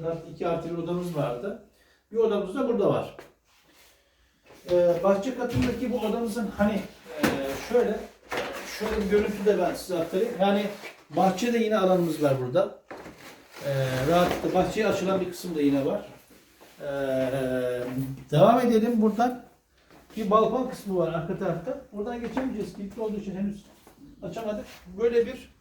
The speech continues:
geniş bir, e, alan kullanım, doğal kullanım alanı, e, oluyor.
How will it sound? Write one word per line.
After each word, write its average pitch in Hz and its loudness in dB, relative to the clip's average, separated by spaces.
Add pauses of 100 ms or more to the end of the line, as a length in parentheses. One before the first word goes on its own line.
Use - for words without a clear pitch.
(520)
geniş 226 0
bir, - -10 (180)
e, 156 -2 (160)
alan 214 2
kullanım, 208 -2 (280)
doğal 208 4
kullanım 190 0 (400)
alanı, 160 0 (540)
e, 131 0
oluyor. 151 2